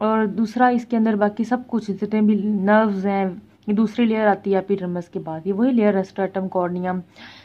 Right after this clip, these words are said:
स्ट्रेटम जर्मी-, अ, गर्मीसेटिवम। तो दूसरी जो आती है ये डर्मस वाली लेयर है। तो बाकी ब्लड वेसल्स होगी, नर्व्स हो गई हैं, कनेक्टिव टिश्यू, सब कुछ इस बड़ी वाली जो है डर्मस, इलास्टिक फाइबर्स वगैरह हो गए हैं,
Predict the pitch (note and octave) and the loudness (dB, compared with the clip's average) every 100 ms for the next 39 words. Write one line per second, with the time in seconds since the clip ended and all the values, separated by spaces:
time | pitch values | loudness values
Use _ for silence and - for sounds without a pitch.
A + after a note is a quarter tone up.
0 | _ - G#3 G3 G3 G3 G3 - _ _ | _ -2 -2 -2 -2 -2 -2 -8 _ _
1 | _ _ _ - F#3+ F#3 G3 G3 G3 F#3+ | _ _ _ -10 -4 0 4 4 2 0
2 | G3 F#3 F#3 F#3 G3+ G3+ G3+ G3 F#3+ G3 | 0 0 0 2 2 4 2 0 -2 -6
3 | F#3 G3+ G3 F#3+ - - - _ G3 G#3+ | -2 -2 -2 -6 -16 -20 -20 _ -2 -2
4 | G#3+ A3 A3 A3 G#3+ G#3 G#3+ G#3+ G3+ F#3+ | 0 0 2 2 2 -2 0 0 2 2
5 | F#3 F#3 F#3+ F#3 F3 E3+ E3 E3 D#3+ G3+ | 2 -2 -4 -4 -4 -4 -6 -10 -10 -4
6 | G3 G3+ A3 G#3 F#3 G#3 G3 G3+ G3 F#3+ | -2 -2 -4 -4 0 0 2 0 0 -2
7 | G3 F#3+ F#3 F3+ F3+ F#3 F#3+ G3+ G3 F3+ | -2 -2 -4 -4 -4 -2 0 0 -2 -2
8 | F#3+ F#3 F3+ F3 F3 E3+ G3+ G3+ G3+ G3+ | -4 -4 -8 -8 -10 -8 -4 -4 -4 -8
9 | - G3+ F#3+ A#3 - - G#3+ G3+ F#3+ _ | -8 -12 -4 -6 -6 -12 -8 -8 -10 _
10 | _ _ _ - G3 G3 F#3+ F#3+ F#3+ F#3+ | _ _ _ -4 0 2 0 -2 -4 -6
11 | F#3+ F3+ F3 E3+ F3+ F3+ F3+ G3 F#3+ F#3+ | -4 -4 -4 -4 -2 -2 -4 0 -2 -2
12 | G#3 G#3 F3 E3 E3+ - F3+ F3 E3+ E3+ | -10 -8 -8 -6 -10 -8 -4 -4 -6 -8
13 | E3+ | -10